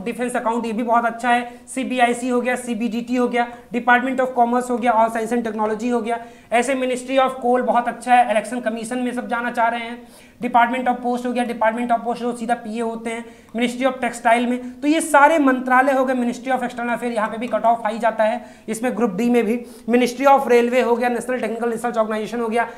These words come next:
एनआईए हो गया, नारकोटिक्स हो गया, और राजभाषा विभाग एमएचए से, अ, टीआई, तो ये सारे ही पोस्ट आपके बहुत ही दमदार हैं। तो अगर इसमें आपको जॉब मिल जाती है बहुत अच्छा होगा,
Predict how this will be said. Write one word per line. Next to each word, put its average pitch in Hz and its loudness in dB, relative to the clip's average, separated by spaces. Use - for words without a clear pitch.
एनआईए 240 2
हो 254 8
गया, 247 4
नारकोटिक्स 226 0
हो 240 2
गया, 247 6
और 233 8
राजभाषा 208 6
विभाग 214 2
एमएचए 202 -4
से, 247 -6
अ, 202 -2
टीआई, 190 -2
तो 285 -2
ये 311 4
सारे 294 8
ही 302 2
पोस्ट 262 0
आपके 233 2
बहुत 190 0
ही 240 -8
दमदार 196 0
हैं। 226 -10
तो 247 -2
अगर 233 2
इसमें 247 -4
आपको 269 -2
जॉब 220 0
मिल 226 -2
जाती 214 -4
है 226 -8
बहुत 165 -2
अच्छा 180 -6
होगा, 202 2